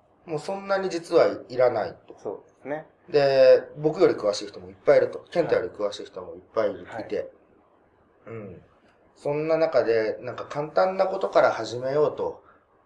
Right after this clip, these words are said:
Speaker 1: いう見方もあるけれども、
Speaker 2: うんうん。
Speaker 1: あの、あ、これ無理だなとか難しそうと思える、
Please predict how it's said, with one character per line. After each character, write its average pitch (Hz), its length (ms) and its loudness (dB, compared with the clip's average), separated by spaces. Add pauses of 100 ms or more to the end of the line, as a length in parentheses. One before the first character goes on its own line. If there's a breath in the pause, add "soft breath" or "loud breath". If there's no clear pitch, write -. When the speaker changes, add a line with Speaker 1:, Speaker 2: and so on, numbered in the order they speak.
(180)
Speaker 1:
い 110 100 -8
う 117 380 -2 (120)
見 110 180 -12
方 170 320 -4
も 87 300 -12 (120)
あ 160 120 -2
る 185 260 -6
け 98 120 -12
れ 90 120 -8
ど 87 140 -10
も、 98 340 -8
Speaker 2:
う 120 40 -14
ん 113 40 -12
う - 40 -14
ん。 98 80 -20 (880)
Speaker 1:
あ 98 60 -16
の、 92 80 -18 (1300)
あ、 127 180 -2
こ 117 400 -6
れ 165 160 0
無 170 240 -6
理 190 120 -6
だ 135 180 2
な 120 180 -2
と 110 140 -6
か 101 160 -6
難 135 480 -4
し 156 60 -12
そ - 240 -2
う - 100 -8
と 101 100 -4
思 107 320 -2
え 107 80 2
る、 87 240 -10